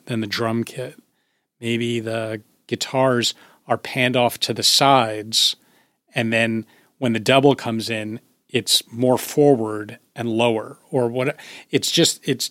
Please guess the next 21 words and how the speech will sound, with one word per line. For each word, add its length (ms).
just 240
figuring 440
out 220
ways 420
to 180
make 240
it 120
so 300
that 300
it 280
envelops 720
you 140
more, 520
but 120
it 100
doesn't 400
distract 880
from 280
the 60
song. 560
And 340